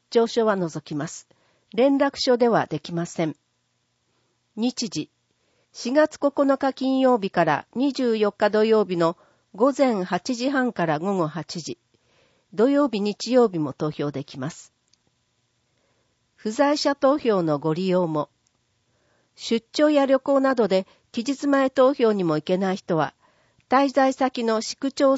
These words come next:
村選挙管理委員会で投票ができます。あらかじめ手続きが必要です。詳しくはお問い合わせください。選挙公報を配布します。選挙公報を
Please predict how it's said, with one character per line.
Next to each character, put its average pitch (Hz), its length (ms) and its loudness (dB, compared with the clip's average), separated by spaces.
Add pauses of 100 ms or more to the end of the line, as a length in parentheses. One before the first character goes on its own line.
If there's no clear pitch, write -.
村 247 200 2
選 247 240 0
挙 240 160 0
管 240 260 -2
理 233 120 -4
委 - 20 -
員 233 160 -2
会 175 240 -2
で 143 140 -6
投 175 180 -2
票 170 200 -2
が 147 120 -2
で - 120 -8
き - 140 -14
ま 143 100 -6
す。 - 200 -14 (720)
あ 220 80 2
ら 254 100 4
か 254 160 -2
じ 240 120 -4
め 233 120 2
手 240 140 0
続 247 240 -8
き 190 140 -10
が 170 100 -2
必 - 280 -8
要 156 140 0
で 185 120 -6
す。 - 180 -14 (460)
詳 254 180 -2
し - 140 -8
く 190 100 -6
は - 160 -4
お - 60 -18
問 170 200 -2
い 170 80 -2
合 170 60 0
わ 170 80 -4
せ - 140 -14
く - 80 -18
だ 156 160 -8
さ 151 240 -8
い。 147 80 -12 (2000)
選 294 300 -2
挙 302 180 -2
公 277 260 0
報 185 260 0
を 143 220 -4
配 220 280 -4
布 202 160 -10
し - 160 -6
ま 165 140 -2
す。 - 200 -16 (1500)
選 294 280 0
挙 294 180 -2
公 285 260 2
報 208 300 0
を 175 260 0